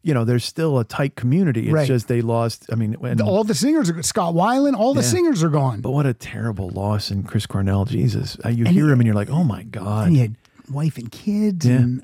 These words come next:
Speaker 2: I'm
Speaker 1: it's
Speaker 2: just
Speaker 1: an awful thing. It's an awful thing.
Speaker 2: Yeah.
Speaker 1: And he's just, I, and Andrew, uh, you know, there's a, there's a song called Chloe Dancer and Crown of Thorns, like, they go together, and, and Pearl Jam will do that occasionally. They did it when
Speaker 2: Yeah.
Speaker 1: I was in Seattle in two thousand eighteen, and I was so happy because it's amazing. Um,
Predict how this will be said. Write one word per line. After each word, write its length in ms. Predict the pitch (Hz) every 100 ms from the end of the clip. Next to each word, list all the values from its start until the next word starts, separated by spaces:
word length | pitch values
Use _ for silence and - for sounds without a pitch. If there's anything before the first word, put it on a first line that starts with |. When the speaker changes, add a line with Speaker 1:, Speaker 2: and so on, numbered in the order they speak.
| -
Speaker 2:
I'm 100 | 120
Speaker 1:
it's 80 | 156
Speaker 2:
just 140 | 117
Speaker 1:
an 60 | -
awful 280 | 113 107 107
thing. 300 | - 101 98 -
It's 120 | 110
an 80 | 117
awful 300 | 104 101 104
thing. 220 | - -
Speaker 2:
Yeah. 100 | 131
Speaker 1:
And 100 | 123
he's 140 | 110 101
just, 160 | 107
I, 320 | - 123 120 117 - - -
and 160 | 127 127
Andrew, 440 | 139 180 110 101
uh, 180 | - 117
you 200 | 113 120
know, 140 | 117 110
there's 240 | 113 107
a, 100 | 110
there's 240 | 117 110
a 40 | 107
song 280 | - 117 113
called 360 | 110 107 104
Chloe 260 | - 113 110
Dancer 400 | 104 107 104 104
and 80 | 104
Crown 220 | - 107
of 80 | 101
Thorns, 360 | 117 107 101
like, 140 | 107 101
they 100 | 98
go 140 | 101
together, 420 | 101 98 98 101 101
and, 120 | 98
and 360 | - 101 98 95 _ _ -
Pearl 160 | 120
Jam 220 | 110 110 98
will 60 |
do 120 | 98
that 160 | 110 101
occasionally. 380 | 98 98 95 101
They 120 | 104
did 60 | 113
it 60 |
when 80 | 117
Speaker 2:
Yeah. 40 | 107
Speaker 1:
I 20 |
was 100 | 101
in 60 | 95
Seattle 300 | 117 104 101
in 60 |
two 100 | 95
thousand 240 | 101 92 101
eighteen, 220 | 98 107
and 60 | 95
I 20 |
was 80 | 98
so 480 | - 110 107 107 104
happy 380 | 101 92 - 101
because 280 | 98 104
it's 140 | 95 98
amazing. 560 | 101 101 98 95 95 98 - - - - -
Um, 680 | 123 113 107 104 101 101